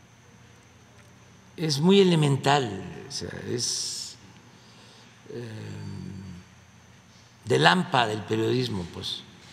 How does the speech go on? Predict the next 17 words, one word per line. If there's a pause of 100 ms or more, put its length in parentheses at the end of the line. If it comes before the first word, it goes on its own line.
(2000)
O
sea,
eso
debería
dar
vergüenza. (1800)
Es
como
ahora
que (200)
fallece (840)
el
presidente
Echeverría, (2750)
porque (540)
pongo (760)
una